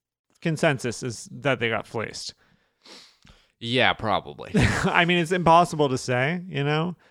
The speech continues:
Speaker 2: You have
Speaker 1: Uh,
Speaker 2: a year and, a season and two months of Barrios
Speaker 1: and
Speaker 2: for
Speaker 1: poten-, and a chance at
Speaker 2: the
Speaker 1: getting
Speaker 2: future.
Speaker 1: a long year deal, a longer deal,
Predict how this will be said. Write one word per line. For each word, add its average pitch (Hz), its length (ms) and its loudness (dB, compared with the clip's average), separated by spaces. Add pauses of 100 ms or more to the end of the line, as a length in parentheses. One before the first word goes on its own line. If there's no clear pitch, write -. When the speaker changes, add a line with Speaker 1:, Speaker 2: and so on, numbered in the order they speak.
(100)
Speaker 2:
You 120 160 -12
have 127 320 2
Speaker 1:
Uh, - 20 -6
Speaker 2:
a 117 40 -6
year 117 460 -2
and, 101 240 -6 (260)
a 113 80 -8
season 131 460 -2
and 107 140 -2
two 117 180 -2
months 90 500 -4
of 85 340 -6 (140)
Barrios 87 460 -4
Speaker 1:
and 160 140 -2
Speaker 2:
for 165 100 -2
Speaker 1:
poten-, 165 220 -4
and 165 140 0
a 170 80 0
chance 170 360 -2
at 160 40 -2
Speaker 2:
the - 40 -4
Speaker 1:
getting 139 260 0
Speaker 2:
future. - 180 -8
Speaker 1:
a - 80 0
long 135 320 0
year 127 160 -4
deal, 127 520 -6
a 143 80 -4
longer 139 360 -2
deal, 131 400 -10